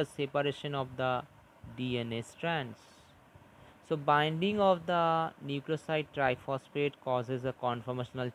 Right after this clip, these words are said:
change in the structure of D N A, so that the D N A B, so that it causes conformational stra-, change in the structure of D N A B, so that D N A B can move, it can translocate along with the D N A from five prime to three prime direction,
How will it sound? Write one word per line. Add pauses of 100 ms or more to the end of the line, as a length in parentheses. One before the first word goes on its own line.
(140)
change
in
the
structure
of
D
N
A, (100)
so
that
the (140)
D
N
A (180)
B, (240)
so
that (520)
it
causes
conformational
stra-, (120)
change
in
the
structure
of
D
N
A
B, (540)
so
that
D
N
A
B
can (140)
move, (520)
it
can (100)
translocate (400)
along
with
the
D
N
A (140)
from
five
prime
to
three
prime
direction,